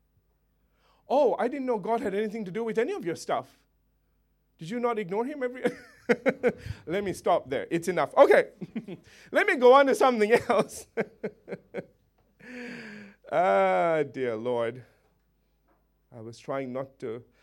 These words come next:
mess in people's lives. Anyway, it says, notice, I, I've said here, notice also from First Timothy six that God will richly provide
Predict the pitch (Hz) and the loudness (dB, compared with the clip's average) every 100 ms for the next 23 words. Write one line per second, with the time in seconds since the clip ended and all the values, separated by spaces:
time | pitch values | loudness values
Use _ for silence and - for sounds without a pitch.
0 | _ _ _ 127 127 123 131 113 123 110 | _ _ _ -10 -8 -8 -12 -12 -12 -12
1 | 107 - _ _ _ - 170 151 139 240 | -14 -16 _ _ _ -2 4 4 4 4
2 | 269 214 160 - - 214 - 254 247 190 | 6 6 4 0 -2 0 6 8 6 2
3 | 208 220 311 294 226 214 214 214 - 254 | 4 8 8 6 0 4 4 4 4 4
4 | 226 208 254 320 269 226 220 220 240 233 | 6 4 4 2 2 0 0 -2 0 0
5 | 254 208 202 220 208 220 170 220 247 226 | -2 -6 -4 -4 0 0 2 4 6 4
6 | 196 254 - 262 220 233 233 208 147 | 2 -2 -2 -8 -2 2 4 4 2